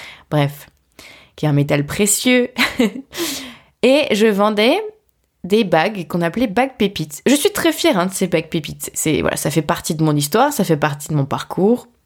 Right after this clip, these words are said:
Je ne regrette pas ce que j'ai fait, mais je vendais ces bagues pépites entièrement faites à la main,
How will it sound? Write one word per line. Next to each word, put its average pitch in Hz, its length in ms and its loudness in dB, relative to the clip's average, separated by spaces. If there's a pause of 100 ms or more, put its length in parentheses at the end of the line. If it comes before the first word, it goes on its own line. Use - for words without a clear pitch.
Je 147 160 -2
ne 143 80 2
regrette 147 460 0
pas 170 360 2
ce - 120 -4
que 190 80 4
j'ai 147 180 2
fait, 147 380 2 (520)
mais 190 560 2 (500)
je 196 140 4
vendais 247 320 4
ces 233 160 2
bagues 165 240 0
pépites 180 560 0
entièrement 180 460 0
faites 196 220 -2
à 156 100 2
la 147 140 0
main, 196 360 0